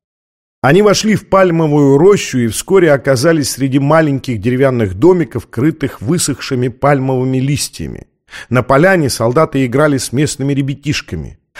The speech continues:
Анне на мгновение показалось, будто она увидела среди них Лукаса. Нет, это был совсем другой мальчик, лет шести, у него было смуглое лицо, большие тёмные глаза и пухлые, будто вывернутые наружу губы,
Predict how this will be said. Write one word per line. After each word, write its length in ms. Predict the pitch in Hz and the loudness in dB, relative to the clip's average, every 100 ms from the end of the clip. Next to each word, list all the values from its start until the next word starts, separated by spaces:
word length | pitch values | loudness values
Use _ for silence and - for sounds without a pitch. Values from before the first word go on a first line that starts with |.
| - - | -6 0
Анне 320 | 196 208 170 | 2 2 2
на 80 | 151 | 0
мгновение 520 | 135 143 165 165 143 | 0 0 2 0 0
показалось, 580 | 143 139 123 180 170 107 | 0 -2 2 2 2 0
будто 320 | 135 - 143 | -4 -2 0
она 160 | 151 160 | 2 2
увидела 460 | 135 170 147 147 | 0 0 0 0
среди 360 | - 139 127 147 | -2 -6 -4 -2
них 260 | 165 - | -4 -4
Лукаса. 760 | 120 139 165 - - - 67 64 _ _ _ - 156 | -4 -2 -4 -4 -8 -8 -12 -16 _ _ _ -8 0
Нет, 300 | 208 190 147 | 2 2 -4
это 180 | 113 | -6
был 240 | 120 160 156 | -2 -2 -2
совсем 440 | 127 120 175 151 | -4 -6 -6 -4
другой 380 | 127 123 151 175 | -4 0 2 2
мальчик, 480 | 139 147 135 - - | 0 -4 -6 -10 -4
лет 180 | 135 139 | -4 -4
шести, 540 | - 123 - - 180 | -8 -8 -8 -8 -4
у 100 | 143 | -4
него 260 | 120 139 127 | -2 -2 -2
было 200 | 127 117 | -2 -4
смуглое 560 | - 151 147 113 104 | -4 -4 -2 -2 -2
лицо, 380 | 92 95 - 165 | -2 -6 -4 -2
большие 460 | 113 107 - 147 127 | -2 -4 -4 -4 -2
тёмные 460 | 143 127 110 101 | -2 -2 -4 -4
глаза 540 | 87 101 98 151 170 - - - _ | -2 -2 0 0 -2 -6 -18 -20 _
и 120 | 156 | -2
пухлые, 580 | - 233 226 - 156 143 | 0 2 0 2 2 2
будто 320 | 139 170 147 | 0 -2 -2
вывернутые 720 | 120 180 160 143 143 113 139 | -2 0 -2 -2 -6 -2 -2
наружу 480 | 131 131 147 135 127 | 0 0 0 -2 -4
губы, 480 | 110 135 196 135 | -4 -2 -2 0